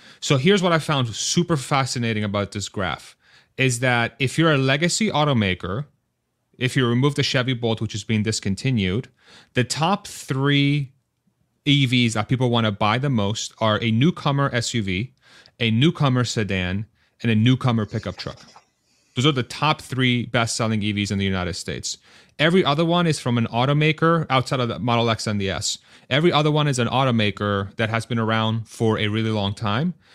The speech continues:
And the X and the S, the X especially at thirteen thousand units, they've sold almost as many Model X's than Ford Mustang Mach-E's, and the Model X has a starting price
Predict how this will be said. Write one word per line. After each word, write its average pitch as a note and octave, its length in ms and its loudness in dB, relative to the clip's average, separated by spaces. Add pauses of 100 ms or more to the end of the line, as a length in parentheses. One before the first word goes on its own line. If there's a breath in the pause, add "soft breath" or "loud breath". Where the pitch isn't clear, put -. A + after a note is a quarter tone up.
(160 soft breath)
And C3 140 2
the - 160 -2
X F#3 240 -2
and F3 140 0
the B2+ 160 2
S, A2+ 480 -2 (100)
the B2 180 -2
X E3 180 -2
especially C#3+ 460 -2
at G2 120 -4
thirteen C#3+ 380 0
thousand A#2+ 400 0
units, B2 360 0
they've C3+ 160 0
sold A#2+ 380 -2 (100)
almost E3+ 400 4
as C3 140 -2
many C3+ 340 0 (140)
Model A#2+ 360 2
X's D#3+ 520 -2 (320 soft breath)
than B2 120 2
Ford B2+ 300 0 (160)
Mustang B2 400 2
Mach-E's, A2+ 580 0
and A#2+ 120 2
the A2 40 4
Model A#2+ 380 4
X B2 220 0
has G#2+ 120 -2
a G#2 60 -4
starting A#2 400 0
price D3 460 -2